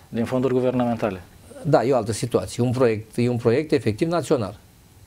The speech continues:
Speaker 1: Și la
Speaker 2: Și
Speaker 1: Târgu
Speaker 2: eu
Speaker 1: Jiu
Speaker 2: cred,
Speaker 1: se face.
Speaker 2: și eu cred, uh, total că Maxima Craiova merită în conștiința opiniei publice din România, uh, această recunoaștere.
Speaker 1: Nu, dar nu sunt aceste exemple că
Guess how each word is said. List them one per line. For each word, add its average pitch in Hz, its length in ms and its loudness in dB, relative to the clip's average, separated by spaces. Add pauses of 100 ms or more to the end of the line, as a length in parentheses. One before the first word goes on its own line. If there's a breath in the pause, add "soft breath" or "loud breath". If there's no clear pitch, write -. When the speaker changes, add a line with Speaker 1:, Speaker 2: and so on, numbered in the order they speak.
(380)
Speaker 1:
Și - 180 -2
la 131 140 2
Speaker 2:
Și - 80 -8
Speaker 1:
Târgu 147 160 4
Speaker 2:
eu 160 100 6
Speaker 1:
Jiu 156 140 2
Speaker 2:
cred, 160 100 4
Speaker 1:
se - 80 -8
face. 107 340 -6
Speaker 2:
și - 220 2
eu 160 120 4
cred, 147 380 2
uh, 131 160 4
total 135 440 2
că 123 420 2 (500)
Maxima 131 400 2
Craiova 170 640 2
merită 139 400 0
în 110 300 0
conștiința 113 680 0
opiniei 104 520 -2
publice 107 380 -4
din 104 100 -4
România, 131 560 -2 (500 loud breath)
uh, - 120 -2 (220)
această 120 420 0
recunoaștere. 110 580 -2 (180)
Speaker 1:
Nu, 151 100 -2
dar 139 140 4
nu 135 100 0
sunt 135 200 0
aceste 123 300 2
exemple 113 460 2
că 110 240 0